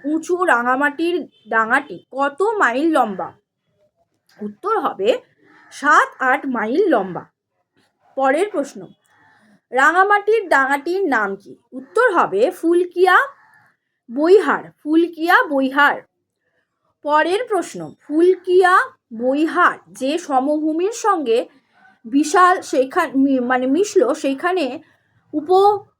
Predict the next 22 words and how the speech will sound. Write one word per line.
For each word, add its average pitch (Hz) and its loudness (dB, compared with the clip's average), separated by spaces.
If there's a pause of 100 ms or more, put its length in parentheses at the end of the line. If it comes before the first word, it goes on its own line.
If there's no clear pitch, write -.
(120)
উপলখণ্ডের 440 2
উপর 392 2
দিয়ে 381 2
কোন 403 0
পাহাড়ি 339 0
নদী 302 -4 (220)
ঝিরিঝিরি 359 4
করে 339 2
বয়ে 302 -2
যাচ্ছে? - -4
উত্তর 359 -2
হবে 247 0
চানন, 311 2 (200)
চানন 294 -2
পাহাড়ি 294 2
নদী 240 -2
ঝিরঝির 240 -6
করে 254 0
বয়ে 247 0
যাচ্ছে 151 -12
সেই 320 0
উপলখণ্ডের 254 0